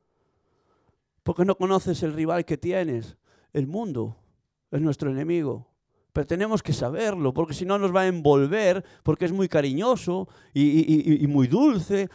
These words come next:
y los colores son muy bonitos, y te va envolviendo, y envolviendo,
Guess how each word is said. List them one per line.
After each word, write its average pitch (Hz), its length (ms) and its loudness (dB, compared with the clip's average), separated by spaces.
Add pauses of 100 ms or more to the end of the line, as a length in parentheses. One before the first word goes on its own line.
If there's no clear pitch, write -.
(100)
y 165 100 2
los 151 140 4
colores 165 320 2
son 170 160 0
muy 170 120 4
bonitos, 196 520 0 (180)
y 170 120 -2
te 170 120 0
va 196 140 0
envolviendo, 175 880 2 (160)
y 156 140 6
envolviendo, 175 880 4